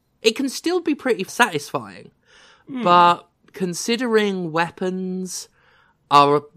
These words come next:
Speaker 1: all swords that, that do the same thing, and there's a crafting system, but it's just, everything's on a very linear upgrade path. It's just, get the armor, it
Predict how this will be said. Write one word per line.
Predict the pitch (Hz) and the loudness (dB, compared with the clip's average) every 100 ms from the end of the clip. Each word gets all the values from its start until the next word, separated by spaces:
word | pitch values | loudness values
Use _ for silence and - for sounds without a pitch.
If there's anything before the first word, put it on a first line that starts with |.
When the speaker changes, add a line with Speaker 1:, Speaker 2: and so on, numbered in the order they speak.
| - - | -14 0
Speaker 1:
all | 175 220 | 2 2
swords | 214 175 143 123 120 - | -2 0 0 0 -6 -14
that, | 135 110 - 139 | -14 -18 -14 -6
that | 131 - | -6 -4
do | 151 156 | -4 -4
the | 147 | -6
same | - 135 131 | -6 -6 -6
thing, | 127 139 131 123 127 123 123 | -8 -4 -2 -4 -8 -12 -6
and | 127 123 123 123 127 127 127 - - _ _ _ _ | -4 -2 -4 -6 -8 -10 -12 -16 -20 _ _ _ _
there's | 170 202 | 2 2
a | 175 | 0
crafting | - 233 262 - 175 151 | -2 4 4 2 -6 -8
system, | 139 147 - - 147 127 | -8 -10 -10 -4 -4 -2
but | 143 143 | -4 -4
it's | - - | -6 -4
just, | 202 185 - _ _ _ - | -2 -4 -8 _ _ _ -4
everything's | 180 220 214 185 156 | -2 -2 -4 -4 -6
on | 165 147 | -6 -4
a | 139 | -2
very | 156 165 | -2 -2
linear | 135 127 143 156 143 131 87 80 _ _ - | -4 0 2 2 0 -6 -10 -18 _ _ -2
upgrade | 139 - 135 120 117 | -2 -2 -8 -8 -10
path. | - 127 110 - - _ _ _ _ | -14 -14 -14 -18 -20 _ _ _ _
It's | 139 147 - | -8 -6 -6
just, | 151 139 135 - - - _ _ _ _ _ _ - | -2 0 0 -6 -16 -20 _ _ _ _ _ _ -4
get | 175 - | -4 2
the | 160 | 2
armor, | 156 151 135 127 120 _ | 4 2 0 -4 -6 _
it | 139 135 - | 0 0 0